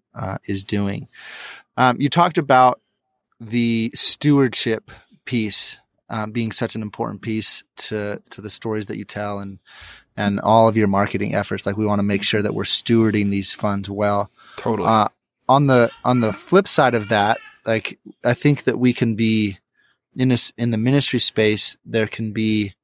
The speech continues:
Speaker 1: um, an exploitation of story for marketing purposes, right? And so how do you guys go about making sure that you're not just exploiting stories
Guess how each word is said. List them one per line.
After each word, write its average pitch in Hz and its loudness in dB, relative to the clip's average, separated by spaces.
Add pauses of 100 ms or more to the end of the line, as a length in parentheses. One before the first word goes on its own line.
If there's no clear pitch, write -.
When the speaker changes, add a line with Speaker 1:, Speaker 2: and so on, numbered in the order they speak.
(480)
Speaker 1:
um, 101 -4 (1040)
an 120 0
exploitation 127 2
of 107 -4
story 104 -2
for 113 0
marketing 104 -4
purposes, 101 -10
right? 104 -4
And 110 -10
so - 0
how 123 4
do 147 2
you 139 0
guys 117 2 (420)
go 120 6
about 110 2
making 113 -2
sure 117 0
that 107 -4
you're 117 0
not 127 2
just 117 -4
exploiting 113 0
stories 98 -4